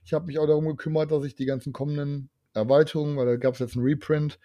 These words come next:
Ähm, ich hab mir noch die Schmuggler-Erweiterung besorgt, die Desert War-Erweiterung und auch die ganzen Ka-, ähm, Kickstarter-Exclusives nochmal, ähm, nachgeordert. Ich hab auf jeden Fall Bock, das öfter zu zocken. Und, ähm, ihr kennt das, oft sage ich solche Dinge und weiß halt nicht, ob ich's einhalten kann.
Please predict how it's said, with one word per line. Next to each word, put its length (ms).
Ähm, 520
ich 60
hab 80
mir 80
noch 80
die 140
Schmuggler-Erweiterung 800
besorgt, 360
die 40
Desert 300
War-Erweiterung 640
und 80
auch 140
die 200
ganzen 300
Ka-, 400
ähm, 180
Kickstarter-Exclusives 1080
nochmal, 440
ähm, 100
nachgeordert. 680
Ich 60
hab 100
auf 60
jeden 120
Fall 120
Bock, 220
das 160
öfter 280
zu 100
zocken. 420
Und, 420
ähm, 360
ihr 120
kennt 220
das, 220
oft 200
sage 260
ich 60
solche 220
Dinge 260
und 200
weiß 220
halt 100
nicht, 160
ob 120
ich's 140
einhalten 380
kann. 240